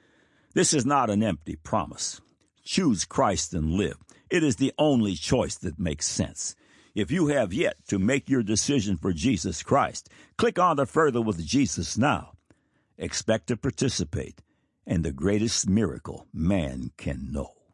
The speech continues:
God said, Proverbs twenty-three, twenty-nine through thirty-five,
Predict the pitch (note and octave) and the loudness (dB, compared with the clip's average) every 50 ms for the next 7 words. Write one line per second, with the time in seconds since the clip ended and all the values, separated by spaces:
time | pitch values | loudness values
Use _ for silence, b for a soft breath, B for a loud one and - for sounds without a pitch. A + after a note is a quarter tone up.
0 | _ _ _ _ _ _ _ _ _ _ _ _ _ _ _ _ _ _ _ _ | _ _ _ _ _ _ _ _ _ _ _ _ _ _ _ _ _ _ _ _
1 | _ _ _ _ _ - G2 G#2 C3+ C#3+ G2+ - - D3 D3+ C#3+ A2 F2 - C3 | _ _ _ _ _ 0 2 4 4 2 2 0 -2 0 0 -2 -2 -2 -2 0
2 | D3 C#3+ A#2 F#2+ G2+ F#2+ D2+ D2+ - - - C#3 C#3+ - - A2+ A2+ - - C#3 | 0 0 0 -2 -6 -8 -8 -12 -14 -8 -6 -6 -6 -6 -8 -10 -10 -8 -8 -6
3 | C#3 A2 F#2 - - A2+ B2+ B2 A2 G#2 G#2+ A2 A#2 A#2+ A#2 A2 - A#2+ A2 G2 | -6 -6 -6 -8 -6 -6 -4 -4 -2 -4 -4 -4 -4 -4 -4 -6 -6 -6 -6 -4
4 | - G2+ G2 G2 G2 F2+ - F2+ E2 B1 G#1+ - - - | -4 -4 -4 -2 -4 -4 -4 -6 -8 -8 -8 -14 -18 -20